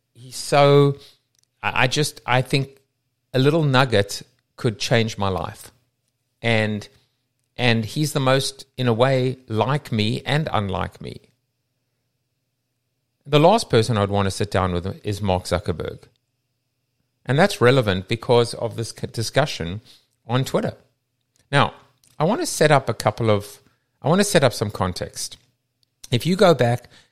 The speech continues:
and you look at all my writings and all my tweets, um, you will see that consistently, consistently, there are a lot of so-called thought leaders and there are a lot of so-called fu-, futurists that blow hot, blow cold.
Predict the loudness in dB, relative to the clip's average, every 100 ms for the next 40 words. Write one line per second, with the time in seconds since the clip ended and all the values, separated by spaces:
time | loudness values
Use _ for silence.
0 | _ -2 0 2 2 0 0 2 2 2
1 | 2 0 -2 -2 -4 -4 -2 0 0 -4
2 | -4 -2 -2 -4 -8 -8 -12 _ _ _
3 | _ _ -2 -2 -2 -6 -8 -2 0 0
4 | -2 -2 -2 0 -2 -4 -4 -4 -4 -2
5 | 0 0 -2 -4 -4 -4 -4 -4 -4 -4
6 | -2 -4 -4 -6 -4 -4 -6 _ _ 2
7 | 4 4 4 2 0 2 2 0 -4 -4
8 | -4 -4 -4 -4 -2 -2 -4 -10 _ _
9 | -8 0 2 4 2 0 2 0 0 -6
10 | -4 -4 -4 -4 -12 -6 -6 -4 -4 -4
11 | -8 -14 -18 _ _ -2 -2 2 4 4
12 | 4 0 2 2 2 -2 -2 -6